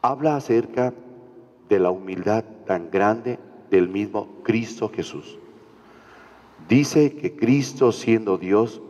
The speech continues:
no consideró que debería aferrarse a las prerrogativas de su condición divina, sino que se anonadó y se hizo uno como nosotros. Es decir, se humilló a sí mismo.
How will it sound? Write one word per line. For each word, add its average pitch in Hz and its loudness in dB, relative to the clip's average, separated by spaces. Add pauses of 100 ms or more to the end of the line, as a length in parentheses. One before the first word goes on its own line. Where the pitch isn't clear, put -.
(300)
no 143 0
consideró 113 2
que 110 -2
debería 95 2
aferrarse 98 -4
a 92 -2
las 90 -2
prerrogativas 90 0
de 98 0
su - -8
condición 90 -4
divina, 82 -6 (840)
sino 110 2
que - 0
se - 2
anonadó 104 -2 (840)
y 107 4
se 98 2
hizo 113 -2
uno 113 -2 (140)
como 90 -2
nosotros. - -4 (880)
Es 117 2
decir, 143 -6 (180)
se - 0
humilló 110 -2 (180)
a 95 -6
sí 127 -4
mismo. 120 -6